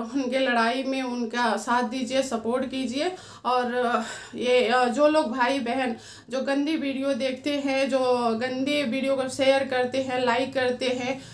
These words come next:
प्लीज उनसे रिक्वेस्ट करूँगी कि आप गंदे लोगों को वीडियो ना देखते हुए अच्छे लोगों की वीडियो देखिए, शेयर कीजिए, ताकि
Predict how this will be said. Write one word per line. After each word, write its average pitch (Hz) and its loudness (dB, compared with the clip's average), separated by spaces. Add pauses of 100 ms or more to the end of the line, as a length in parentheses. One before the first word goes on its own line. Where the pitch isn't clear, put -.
(140)
प्लीज 311 2
उनसे 269 0
रिक्वेस्ट 269 0
करूँगी 277 2
कि 294 -4
आप 233 2
गंदे 269 0
लोगों 254 0
को 254 -4
वीडियो 247 -2
ना 226 2
देखते 262 -4
हुए 262 0
अच्छे 240 -4
लोगों 247 -2
की 247 -6
वीडियो 226 -2
देखिए, 240 -2
शेयर 240 -6
कीजिए, 262 -4
ताकि 262 -2